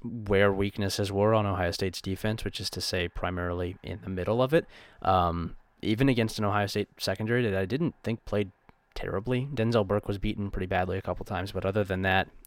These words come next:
it wasn't like Michigan threw a ton. But, um, I think that they handled tackling pretty well, which you don't really <laughs> wanna say about a secondary, but they, they did. Um, but Michigan's offense, I thought that the Michigan offensive game plan here was pretty much perfect.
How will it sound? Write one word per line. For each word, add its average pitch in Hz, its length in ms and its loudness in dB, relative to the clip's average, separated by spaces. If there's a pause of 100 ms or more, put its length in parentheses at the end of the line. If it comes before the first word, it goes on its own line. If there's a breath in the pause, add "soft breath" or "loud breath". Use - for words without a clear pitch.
it 101 100 -4
wasn't 98 220 0
like 95 100 -8
Michigan 95 300 -2
threw 95 200 0
a 87 60 0
ton. 85 320 -6
But, - 160 -6 (480 soft breath)
um, 90 480 2
I 87 80 0
think 95 200 -2
that 90 140 -4
they 90 280 0 (640)
handled 101 420 -2
tackling 104 480 0
pretty 117 140 0
well, 113 260 2
which 101 160 -6
you 95 80 -2
don't - 240 0
really 101 220 -4
<laughs> - 0 -
wanna - 180 2
say 113 200 0
about 117 180 4
a 117 40 0
secondary, 123 540 4
but 95 300 0
they, 92 160 -2 (180)
they 92 140 0
did. 95 260 2 (460 loud breath)
Um, 82 520 4 (460)
but 107 340 6
Michigan's 123 720 2
offense, 113 480 4
I 101 60 -4
thought 104 180 0
that 101 120 -4
the 101 60 -6
Michigan 101 320 0
offensive 92 420 -4
game 95 220 -2
plan 92 200 -2
here 98 160 -2
was 92 120 -4
pretty - 160 -6
much 87 180 -4
perfect. 113 400 0